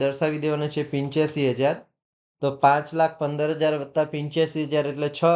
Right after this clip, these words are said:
લાખ, છ લાખ વત્તા પાંચ હજાર એટલે છ લાખ પાંચ હજાર, વત્તા એક લાખ એટલે સાત લાખ પાંચ હજાર. ત્યારબાદ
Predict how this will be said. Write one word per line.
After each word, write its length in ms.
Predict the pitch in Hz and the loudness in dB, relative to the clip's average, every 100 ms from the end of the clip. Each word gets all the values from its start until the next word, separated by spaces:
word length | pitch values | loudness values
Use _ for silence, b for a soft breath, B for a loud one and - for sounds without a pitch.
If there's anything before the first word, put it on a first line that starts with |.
| 160 | 4
લાખ, 160 | 135 131 - | 0 -2 -2
છ 20 | 143 151 | 0 2
લાખ 160 | 151 151 | -2 -2
વત્તા 280 | 143 147 147 147 | -8 0 0 0
પાંચ 200 | 151 147 139 | -2 -2 -2
હજાર 140 | 147 139 | 0 0
એટલે 160 | 139 139 | -4 0
છ 40 | 143 143 | 2 2
લાખ 160 | 147 143 151 | 2 -4 -4
પાંચ 180 | 156 156 131 | -4 -2 0
હજાર, 140 | 139 127 | 2 0
વત્તા 260 | 131 151 143 | 0 0 2
એક 100 | 147 160 | 0 2
લાખ 160 | 147 147 127 | 0 0 -4
એટલે 200 | 139 190 202 b b b - | -2 -2 -4 b b b -12
સાત 320 | - 143 135 147 147 | 4 8 8 4 0
લાખ 180 | 175 - _ _ _ _ _ _ _ _ _ _ _ - | 0 -6 _ _ _ _ _ _ _ _ _ _ _ -4
પાંચ 240 | 143 139 123 104 | -2 -2 -6 -4
હજાર. 180 | 107 117 113 _ _ _ _ _ _ _ _ _ _ _ _ _ _ _ _ _ _ _ b b b _ _ _ - | -4 -6 -16 _ _ _ _ _ _ _ _ _ _ _ _ _ _ _ _ _ _ _ b b b _ _ _ -4
ત્યારબાદ 360 | 147 147 156 | -2 0 0